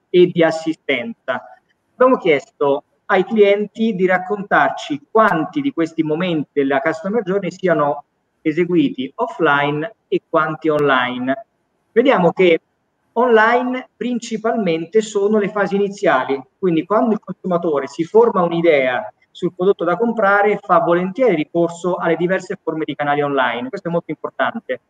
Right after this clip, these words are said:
Però le attività svolte offline sono, diciamo, dalla finalizzazione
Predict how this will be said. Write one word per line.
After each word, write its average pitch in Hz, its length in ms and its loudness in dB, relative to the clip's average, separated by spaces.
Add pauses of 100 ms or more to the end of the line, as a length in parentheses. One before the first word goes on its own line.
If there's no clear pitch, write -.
(720)
Però 254 320 2 (120)
le 180 80 -2
attività 226 420 -2
svolte 180 360 0
offline 175 960 -2
sono, 180 320 -2
diciamo, 175 300 -2
dalla 175 360 2
finalizzazione 202 1200 0